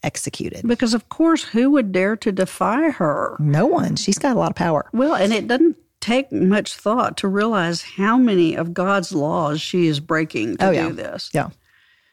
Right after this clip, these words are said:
Speaker 1: Well, as soon as Ahab got word of Naboth's death, he went to take possession of the vineyard. He was happy. But the Lord had instructed the prophet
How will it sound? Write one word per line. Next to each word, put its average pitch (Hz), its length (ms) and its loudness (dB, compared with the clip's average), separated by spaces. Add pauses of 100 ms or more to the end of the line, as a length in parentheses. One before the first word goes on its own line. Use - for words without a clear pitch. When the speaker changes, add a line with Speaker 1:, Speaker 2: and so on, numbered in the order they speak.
(560)
Speaker 1:
Well, 180 340 0 (480)
as 196 180 2
soon 214 160 4
as 180 140 2
Ahab 175 400 2
got 147 240 0
word 156 240 2
of 135 240 -2 (260)
Naboth's 147 500 0
death, 151 400 0
he 180 180 2
went 226 160 2
to - 60 -12
take 175 180 -2
possession 185 340 2
of 185 80 2
the 143 60 0
vineyard. 139 400 -2 (160)
He 226 140 0
was 294 100 -4
happy. 180 420 -2 (1600)
But 214 220 2
the 180 80 4
Lord 202 420 4
had 180 280 0
instructed 156 760 -2
the 143 80 -2
prophet 147 540 -2